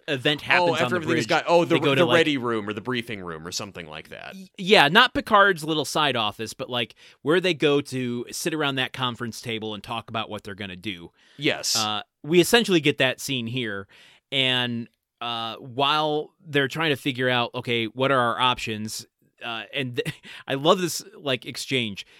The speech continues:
Speaker 1: They ask Sigourney Weaver a question, and Sigourney Weaver has to ask the computer. The computer tells Sigourney Weaver. Sigourney Weaver has to repeat it 'cause that's what she did on the show. Just a, a real, uh, kudos to her comedic chops here.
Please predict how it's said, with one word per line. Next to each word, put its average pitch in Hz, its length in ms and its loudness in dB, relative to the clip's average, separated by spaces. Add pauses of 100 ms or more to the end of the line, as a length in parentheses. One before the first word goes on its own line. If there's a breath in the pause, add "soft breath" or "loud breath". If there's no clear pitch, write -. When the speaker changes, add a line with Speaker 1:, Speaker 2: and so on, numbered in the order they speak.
(140 soft breath)
Speaker 1:
They 147 580 2
ask 135 300 -2
Sigourney 131 480 -2
Weaver 120 340 -2
a 104 60 -8
question, 113 560 -6
and 110 180 -10
Sigourney 127 380 -4
Weaver 120 260 -2
has 117 200 -6
to 117 120 -12
ask 117 220 -6
the 120 80 -10
computer. 113 420 -6
The 104 60 -10
computer 117 400 -4
tells 113 280 -6
Sigourney 107 360 -6
Weaver. 104 400 -6
Sigourney 107 400 -10
Weaver 101 300 -6
has 101 180 -8
to 95 60 -14
repeat 101 320 -10
it 98 120 -12 (240 loud breath)
'cause 101 120 -14
that's 117 180 -4
what 110 100 -10
she 117 120 -10
did 107 160 -4
on 104 120 -6
the 95 60 -10
show. 101 400 -4 (1300 loud breath)
Just - 320 -4
a, 156 320 0
a 117 300 -2
real, 147 560 -4
uh, 107 420 -4 (400)
kudos 175 420 2
to 127 60 -8
her 117 400 -4
comedic 123 400 -4
chops 113 380 -6
here. 95 320 -12